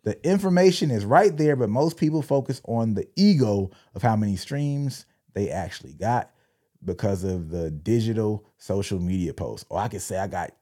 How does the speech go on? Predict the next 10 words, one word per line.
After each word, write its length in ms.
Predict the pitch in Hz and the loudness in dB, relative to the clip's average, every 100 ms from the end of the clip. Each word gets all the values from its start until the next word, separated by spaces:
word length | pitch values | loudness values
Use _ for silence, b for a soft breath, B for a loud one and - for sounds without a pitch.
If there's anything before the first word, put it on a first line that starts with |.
| - | -18
ten 400 | - - 175 165 | -6 0 2 2
million 320 | 170 170 165 | -2 -4 -6
streams 800 | 147 156 196 190 165 123 101 87 - b b b | -6 -2 2 4 6 4 2 -2 -12 b b b
versus 340 | 117 113 110 | -2 -2 -4
how 180 | 101 107 | -4 -2
many 220 | 104 98 | -2 -2
fans 680 | 87 - 127 139 131 120 104 | -4 -4 0 2 4 2 0
you 140 | 107 92 | 0 -2
actually 340 | 85 - 92 | -4 -8 -4
have. 500 | 107 127 110 71 | 0 2 2 -2